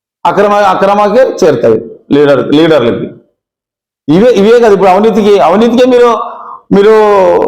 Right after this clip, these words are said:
ప-, ఈ వ-, అవకాశం ఇచ్చినట్లు కానీ ప్రజలకి ఏమన్నా ఇచ్చినట్లా? చెప్పండి మీరే. కాబట్టి దయచేసి పూర్తిగా ప్రజలు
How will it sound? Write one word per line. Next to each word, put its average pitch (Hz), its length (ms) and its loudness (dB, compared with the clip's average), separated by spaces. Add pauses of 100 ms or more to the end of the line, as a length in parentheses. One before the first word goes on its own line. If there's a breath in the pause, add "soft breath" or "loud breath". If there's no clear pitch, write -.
(600)
ప-, 180 140 -2 (220)
ఈ 185 40 2
వ-, 156 320 0 (680)
అవకాశం 175 420 0
ఇచ్చినట్లు 202 280 2
కానీ 196 260 0
ప్రజలకి 190 440 0
ఏమన్నా 202 320 0 (600)
ఇచ్చినట్లా? 165 400 -2 (2750)
చెప్పండి 226 240 0
మీరే. 220 240 2 (1900)
కాబట్టి 226 380 0
దయచేసి 208 540 2 (760)
పూర్తిగా 208 480 0
ప్రజలు 208 360 0